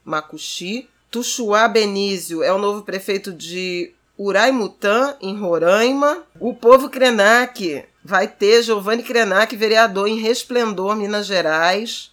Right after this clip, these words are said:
Tem alguns vereadores também, é, indígenas. Acho bacana a gente chamar a atenção, gente. Isaac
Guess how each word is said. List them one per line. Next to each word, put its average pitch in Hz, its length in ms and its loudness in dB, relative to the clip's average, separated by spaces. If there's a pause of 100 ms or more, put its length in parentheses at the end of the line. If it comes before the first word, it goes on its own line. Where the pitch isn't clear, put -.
(120)
Tem 226 160 0
alguns 285 440 0
vereadores 196 640 0
também, 170 640 -6
é, 143 600 -12
indígenas. 180 1120 -10 (160)
Acho 190 400 -4
bacana 208 840 2
a 190 120 -4
gente 185 1500 -12
chamar 185 360 -4
a - 20 0
atenção, 196 600 -6
gente. 131 520 -14 (140)
Isaac 226 960 -2